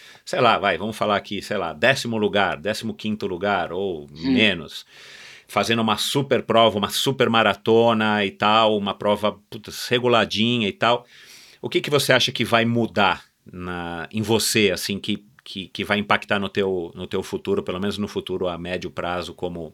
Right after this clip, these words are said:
Speaker 1: como atleta?
Speaker 2: É, bom, que nem foi no Ironman Brasil, né? O que que mudou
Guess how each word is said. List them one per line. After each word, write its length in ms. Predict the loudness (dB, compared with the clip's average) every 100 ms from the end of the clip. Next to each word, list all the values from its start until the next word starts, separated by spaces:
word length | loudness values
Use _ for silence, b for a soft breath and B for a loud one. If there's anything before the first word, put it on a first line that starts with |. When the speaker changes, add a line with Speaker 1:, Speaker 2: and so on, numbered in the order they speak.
| _ _
Speaker 1:
como 180 | -4 -4
atleta? 460 | -6 -8 -10 -16 _ _ _ _ _ _ _ B B B B 2
Speaker 2:
É, 400 | 6 8 8 4 4
bom, 340 | 4 6 4 0 _ -20
que 140 | -2 2
nem 180 | 2
foi 360 | 0 4 6 6
no 180 | 6 4
Ironman 340 | 4 4 2
Brasil, 480 | 4 4 4 2 2
né? 180 | 4 4
O 80 | 2
que 160 | -6
que 160 | -8 -4
mudou 640 | -2 2 6 6 6 4